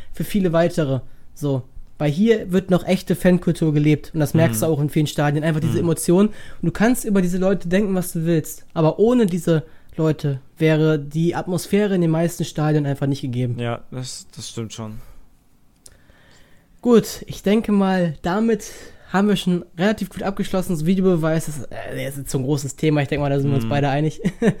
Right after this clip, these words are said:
Speaker 1: Ähm, ja, wir haben jetzt sehr, sehr lange über Fußball
Speaker 2: <laughs>
Speaker 1: geredet. Also wirklich auch angenehmer Talk, muss ich sagen.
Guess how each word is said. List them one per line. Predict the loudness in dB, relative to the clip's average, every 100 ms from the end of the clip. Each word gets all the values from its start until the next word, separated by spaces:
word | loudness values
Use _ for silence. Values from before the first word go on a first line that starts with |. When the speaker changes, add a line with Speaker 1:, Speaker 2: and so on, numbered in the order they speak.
| -10 -10 -10 -10 -14 -16 -2
Speaker 1:
Ähm, | 2 4 4 2 0 -4 -20 -20 -20 -20 -20 -20 -20 -20 -2
ja, | 2 4 2 -2 -14 -18 -4
wir | 2 4
haben | 6 4
jetzt | 4 2
sehr, | -8 -4 2 4
sehr | 6 4
lange | 4 2 2
über | 0 0
Fußball | 0 -2 -2 -2
Speaker 2:
<laughs> | -2
Speaker 1:
geredet. | -2 0 0 0
Also | -2 -2 -4
wirklich | -4 -2
auch | -2
angenehmer | 0 0 0 0 0 0 -4
Talk, | -2 0 0
muss | 0 -2
ich | -4
sagen. | -2 -2 -2